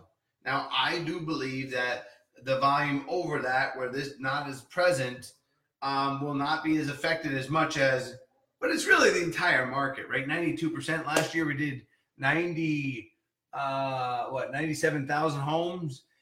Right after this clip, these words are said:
and ninety-two percent of ninety, let's call it, let's round it up to ninety-eight, is a lot of freaking houses, right? Like, almost the entire marketplace when you look at it. And therefore,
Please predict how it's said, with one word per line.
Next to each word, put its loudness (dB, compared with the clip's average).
and 2
ninety-two -2
percent 0
of -2
ninety, -2
let's -6
call -2
it, -6
let's -8
round -2
it -2
up -6
to -8
ninety-eight, -4
is -4
a 2
lot 8
of 0
freaking 0
houses, 0
right? 0
Like, 0
almost 0
the -2
entire 0
marketplace -2
when -6
you -4
look -2
at 0
it. 0
And -4
therefore, 2